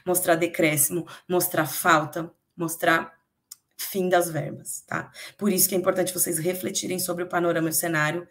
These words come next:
do Brasil e do mundo, pra que vocês possam promover a mudança, pra que vocês sejam a mudança, pra que a gente seja parte da sociedade,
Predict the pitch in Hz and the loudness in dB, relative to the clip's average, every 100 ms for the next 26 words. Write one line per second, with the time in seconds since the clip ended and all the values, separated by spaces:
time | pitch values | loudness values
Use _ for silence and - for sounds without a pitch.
0 | - - _ - 175 175 160 160 160 175 | -20 -20 _ -2 4 6 6 4 4 2
1 | 160 156 156 165 _ - 180 180 170 190 | 0 -2 -6 -8 _ -6 -4 0 2 2
2 | - 214 - 214 190 180 165 160 156 156 | 4 4 4 2 2 2 4 2 2 -2
3 | 151 151 - - 135 170 - 180 - 208 | -4 -4 -6 -8 -10 -2 0 2 4 4
4 | 202 170 156 156 156 151 151 147 - _ | 4 2 0 -2 -4 -8 -8 -6 -8 _
5 | _ _ - - 165 175 170 175 175 - | _ _ -18 -8 -4 2 2 4 4 4
6 | - 220 208 190 - 180 165 - 175 165 | 4 2 0 -4 2 2 2 0 -2 0
7 | 165 175 160 151 151 | 0 0 2 2 0